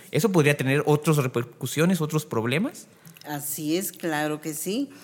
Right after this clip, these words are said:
Speaker 2: porque cabalmente uno como papá indaga, ¿verdad? Y voy a buscar a otro colegio, una escuela, ¿qué me conviene? ¿Qué hago? Entonces, por referencias uno va llegando a una institución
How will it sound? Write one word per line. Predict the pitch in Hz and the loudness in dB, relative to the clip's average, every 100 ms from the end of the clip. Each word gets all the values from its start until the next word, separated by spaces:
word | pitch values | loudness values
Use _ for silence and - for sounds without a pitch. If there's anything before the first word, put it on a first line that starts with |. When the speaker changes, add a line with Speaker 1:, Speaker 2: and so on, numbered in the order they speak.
| - _ | -20 _
Speaker 2:
porque | 190 196 196 226 | -6 -6 -4 -4
cabalmente | 220 165 170 180 220 240 320 285 190 160 113 | -2 0 0 0 -2 0 0 2 -2 -4 -6
uno | 208 302 370 320 214 170 | 0 2 4 2 0 -4
como | - 165 151 | -2 0 0
papá | 151 262 | 0 2
indaga, | 330 254 151 160 214 180 | 4 4 2 -2 -2 -4
¿verdad? | 160 151 175 208 220 202 - - - - - | -4 -6 -4 -2 -4 -6 -12 -20 -20 -20 -14
Y | 180 185 180 165 160 156 151 151 151 | -8 -4 -2 0 0 -2 -4 -4 -2
voy | 170 | 0
a | 160 156 - | 0 -4 -8
buscar | - 147 185 175 | -8 -4 -2 0
a | |
otro | 170 170 165 | -2 -2 -4
colegio, | 139 202 220 - 214 202 | -2 -2 -4 -6 -6 -4
una | 180 165 | -4 -4
escuela, | - 226 233 220 | -6 -6 -4 -6
¿qué | 233 | -4
me | 254 254 | -4 -2
conviene? | 180 180 220 240 208 | -4 -4 -2 -2 -4
¿Qué | 214 | -6
hago? | 220 269 269 202 - - - | -4 -2 -2 -4 -6 -14 -10
Entonces, | - 254 | -4 -2
por | 240 214 | 2 2
referencias | 185 185 185 214 330 359 - | 2 2 0 4 4 4 0
uno | 240 233 | 0 0
va | 220 226 | 0 2
llegando | 233 220 233 339 311 220 | 2 0 2 4 4 4
a | |
una | 185 185 190 185 180 | 2 0 0 2 2
institución | 175 180 170 170 165 240 302 302 | 0 -2 -6 -6 -4 -2 0 0